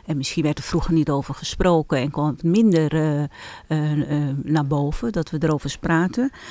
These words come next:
Maar, eh, ja, als je het hebt over de aflevering van Boos van Tim Hofman van afgelopen donderdag, eh,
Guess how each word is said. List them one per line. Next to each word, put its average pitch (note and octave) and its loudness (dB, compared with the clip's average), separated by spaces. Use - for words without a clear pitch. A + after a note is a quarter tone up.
Maar, G3 8
eh, F3 6
ja, G3+ 6
als D#3+ 2
je - -4
het - -4
hebt A#3 4
over A#3 2
de G3+ 6
aflevering A3 2
van F3 2
Boos G3 2
van F3 -2
Tim E3+ 2
Hofman F3 2
van D3+ -4
afgelopen D3+ -4
donderdag, E3 -2
eh, F3+ 0